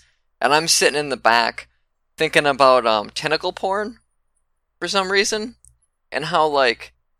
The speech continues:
in reality, you wouldn't want a squid anywhere near your genitals because that's gonna end in blood.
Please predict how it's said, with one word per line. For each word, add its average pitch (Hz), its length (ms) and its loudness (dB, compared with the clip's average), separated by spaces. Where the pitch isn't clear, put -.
in 165 160 -2
reality, 175 460 6
you 139 160 -4
wouldn't 147 220 -4
want 151 180 0
a 123 80 -2
squid - 640 0
anywhere 147 460 -2
near 120 340 -2
your 127 160 -2
genitals 123 520 -4
because 139 280 -10
that's 117 160 -2
gonna 143 180 -6
end 135 220 -6
in 117 140 -16
blood. 107 420 -2